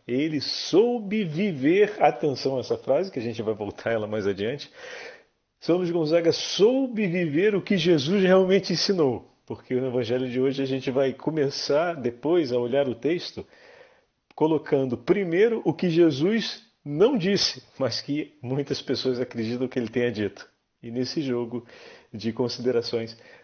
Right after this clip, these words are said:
a gente vai olhar as duas partes dessa breve leitura,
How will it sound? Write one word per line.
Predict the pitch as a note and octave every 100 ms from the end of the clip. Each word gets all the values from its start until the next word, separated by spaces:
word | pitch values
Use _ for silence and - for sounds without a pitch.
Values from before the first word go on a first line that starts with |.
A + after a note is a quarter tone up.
| -
a |
gente | A2 A#2+ A#2+
vai | A2+ A2
olhar | G2 G#2 A2+ - _ _ _ -
as | G#2+
duas | G2+ A#2 A#2+ -
partes | - A#2 A2+ - F#2+ - - _ _ -
dessa | A#2 -
breve | G#2+ A#2 E3 F#3
leitura, | E3+ B2+ - C3+ E3+ G3